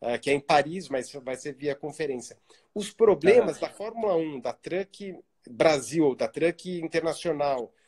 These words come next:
Speaker 1: do kart, cara, são exatamente os
Speaker 2: <laughs>
Speaker 1: mesmos, assim. É, seja do preparador, do piloto, do regulamento, as brigas,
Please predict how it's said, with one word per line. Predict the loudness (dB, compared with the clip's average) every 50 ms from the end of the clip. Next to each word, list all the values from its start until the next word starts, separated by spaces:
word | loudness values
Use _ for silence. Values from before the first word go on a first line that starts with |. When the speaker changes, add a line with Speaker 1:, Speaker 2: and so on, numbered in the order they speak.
| _ _
Speaker 1:
do | -8 -8 -8
kart, | -6 -4 -2 -2 0 0 -2 -4 -6 -8 -16 -20 -20 -20 _ _ _ _ _ _ -12
cara, | -10 -8 -8 -8 -10
são | -12 -12 -10 -10 -10
exatamente | -10 -12 -16 -16 -12 -8 -8 -8 -8 -10 _ _ -10 -10 -8 -10 -10 -10 -10 -10 -10 -12 -14 -16 -16 -16 -16 -18 _ _ -14 -10
os | -6 -4 -2
Speaker 2:
<laughs> | -2
Speaker 1:
mesmos, | 0 2 0 0 0 -2 -4 -4 -6 -10 -10 -12 -20 -20 -18
assim. | -16 -16 -14 -12 -10 -10 -10 -10 -14 _ _ -20 -20 -20 -20 -8 -2
É, | 2 4 6 6 6 6 4 0 -2
seja | -8 -10 -4 0 0 2 2 0 -2
do | -4 -6
preparador, | -4 -2 -4 -2 0 0 -2 -2 -2 -6 -6 -4 -2 -2 -2 -2
do | -4 -8 -16
piloto, | -12 -10 -8 -8 -6 -4 -4 -4 -4 -4 -6 -10 -16
do | -14 -12 -10 -10
regulamento, | -10 -10 -12 -14 -10 -6 -6 -4 -4 -4 -4 -4 -2 -2 -2 -4 -6 -6 -4
as | -4 -4 -4
brigas, | -4 -2 -2 -2 -2 -2 0 0 -2 -2 -2 -8 -16 -18